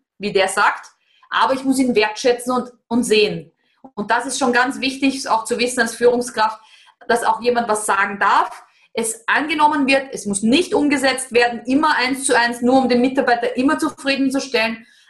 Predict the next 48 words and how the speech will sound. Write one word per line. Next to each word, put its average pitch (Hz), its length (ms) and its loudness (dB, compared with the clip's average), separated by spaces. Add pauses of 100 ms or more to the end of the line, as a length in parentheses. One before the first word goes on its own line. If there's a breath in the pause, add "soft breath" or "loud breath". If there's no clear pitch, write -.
aber 220 300 2
er 226 140 0
darf 214 220 0
es - 280 -10 (260)
aussprechen 247 720 -2
und 214 140 -4
sagen, 180 580 -2
weil 180 180 -6
das, - 440 -10
dieses 208 520 -6
Unterdrücken 277 720 0
in 320 140 2
einem 285 220 0
Meeting 285 340 -2
zum 269 140 -6
Beispiel, 247 380 -2
das 240 260 0
schürt 233 240 -2
wieder 269 180 0
die 214 180 -2
Wut 254 260 -2
und 262 100 -2
man 247 140 0
sagt 240 180 -2
dann 247 80 0
immer, 240 260 2 (280 loud breath)
"Ja, 214 160 2
ist 233 100 -2
ja 240 80 8
egal, 220 280 2
was 208 140 -6
ich 208 180 -8
sage, 185 360 -2
er 208 100 -2
macht's 208 240 -2
ja 214 80 0
so 220 140 0
und 220 120 2
so 240 140 4
nicht 196 260 -4
oder 180 140 -2
ist 185 80 -2
egal, 220 340 2
was 220 160 -2
ich 220 120 -14
für 214 120 -2
Wünsche 220 340 -2
habe, 190 280 -2